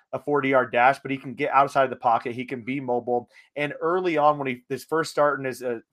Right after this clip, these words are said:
well, his first game and then his, uh, first start, they did a really good job of getting him outside of the pocket.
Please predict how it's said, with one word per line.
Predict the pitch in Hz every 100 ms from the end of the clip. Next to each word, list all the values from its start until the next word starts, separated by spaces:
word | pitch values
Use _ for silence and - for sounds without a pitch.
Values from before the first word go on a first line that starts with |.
| _ 139
well, | 127
his | 117 -
first | 175 135
game | 147 143
and | 131
then | 127
his, | 120 -
uh, | 127 -
first | 139 -
start, | - 151 123 - - - _
they | 160
did | 190
a | 208
really | 143 165 160
good | 156
job | 135 139 135
of |
getting | 135 143 151
him | 127
outside | 127 - 139
of | 120
the |
pocket. | - 113 120 160 170